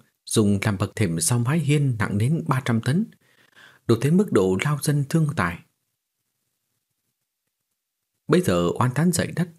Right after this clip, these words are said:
đám gián quan thì hưng phấn như gà chọi, không đành hặc Từ Kiêu là đại gia định thần thì cũng nói vị Bắc Lương vương này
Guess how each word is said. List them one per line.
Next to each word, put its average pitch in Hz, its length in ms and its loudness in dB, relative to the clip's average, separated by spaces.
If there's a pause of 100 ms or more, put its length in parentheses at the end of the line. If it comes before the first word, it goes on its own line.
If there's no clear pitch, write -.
(640)
đám 104 260 0
gián 123 240 -2
quan 95 380 0
thì 92 140 -2
hưng 98 180 0
phấn 165 260 2
như 139 120 2
gà 101 160 -2
chọi, - 260 -4 (420)
không 175 180 0
đành 110 220 0
hặc 107 220 -2 (240)
Từ 104 140 2
Kiêu 170 320 2 (260)
là 95 280 0
đại 101 200 -2
gia 165 200 0
định 120 200 0
thần 78 200 -4 (380)
thì 123 140 2
cũng 151 260 2
nói 180 180 2
vị - 160 0
Bắc 160 200 -4
Lương 101 140 2
vương 92 240 0
này 82 240 -4